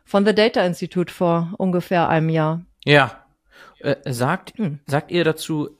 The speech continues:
Speaker 2: äh, T D I, also abgekürzt, oder sprecht ihr immer The Data Institute aus?
Speaker 1: Nö, wir sind, wenn wir, wenn wir's ganz eilig haben, sagen wir auch T D I.
Speaker 2: T D I, Deutsch, ja.
Speaker 1: T D I?
Speaker 2: Ist ja deutschsprachiger Fokus
Speaker 1: Ja, somit
Speaker 2: auch. Mhm.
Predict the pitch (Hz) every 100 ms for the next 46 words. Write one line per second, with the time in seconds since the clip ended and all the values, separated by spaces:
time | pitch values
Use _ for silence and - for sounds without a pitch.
0 | - 131 - _ _ - 165 147 110 120
1 | 208 311 - 120 - 160 196 - 240 247
2 | - 160 151 - - - - - - 123
3 | 127 120 113 113 110 113 113 - - -
4 | - - - _ _ _ _ _ _ 233
5 | 262 285 190 214 220 208 190 185 196 196
6 | 202 220 - 214 214 220 202 202 202 196
7 | 190 180 185 185 - - 202 180 214 330
8 | 139 123 104 107 _ _ - _ - 104
9 | - - - - 220 180 220 - 131 123
10 | 131 120 120 113 - - 202 247 233 -
11 | - 123 139